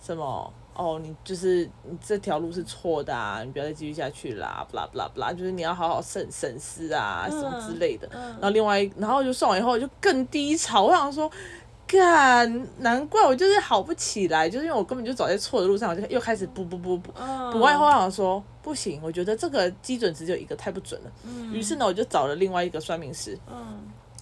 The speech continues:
Speaker 1: 他跟我讲说，“哦，不对，走这条路是对的，很棒哦，你可以继续发展哦，什么的。”我想说，“干你他妈的臭算命。”
Speaker 2: 嗯。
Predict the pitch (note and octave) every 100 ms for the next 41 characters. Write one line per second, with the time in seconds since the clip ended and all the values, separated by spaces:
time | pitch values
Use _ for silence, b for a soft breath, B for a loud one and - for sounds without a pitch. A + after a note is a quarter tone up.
0 | b b - - C#4 D#4 D4+ F#3 F3 A3+
1 | A#3 - D4+ C4 F4 D4+ A#3 E4 C4 C4+
2 | C#4 C#4 A#3 G3+ G#3+ E3+ C#4+ A3+ G3 B3+
3 | C4+ D4 D4+ C4 C4 C4+ - C#4+ C4 -
4 | A#3+ A3 B3 G#4 C4+ F4+ B G#5+ - B3+
5 | A3 G#3 C4+ C#4+ A3+ - - B3 C4 -
6 | A#3+ B3 C#4+ - - A#4 A#4 A4+ A4 G#4+
7 | G#4+